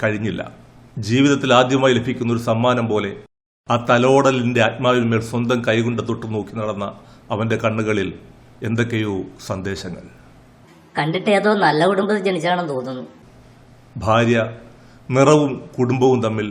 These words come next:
Speaker 1: കൂട്ടിച്ചേർക്കുന്നു.
Speaker 2: പക്ഷെ മലയാളി അല്ലെന്ന് തോന്നുന്നു. ഭിക്ഷാടന മാഫിയ തട്ടിക്കൊണ്ട് വന്നത് മറ്റാവാം. ആ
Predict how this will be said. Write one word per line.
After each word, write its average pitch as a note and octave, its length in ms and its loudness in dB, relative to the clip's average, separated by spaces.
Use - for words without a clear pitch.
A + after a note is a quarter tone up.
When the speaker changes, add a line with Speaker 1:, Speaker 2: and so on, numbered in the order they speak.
Speaker 1:
കൂട്ടിച്ചേർക്കുന്നു. A2+ 640 -8
Speaker 2:
പക്ഷെ E3+ 260 -2
മലയാളി A3 420 6
അല്ലെന്ന് A3 300 2
തോന്നുന്നു. B2+ 260 -6
ഭിക്ഷാടന E3+ 500 -2
മാഫിയ G3 260 0
തട്ടിക്കൊണ്ട് G3 400 -4
വന്നത് G3+ 280 -2
മറ്റാവാം. G3 420 -4
ആ G#3+ 60 4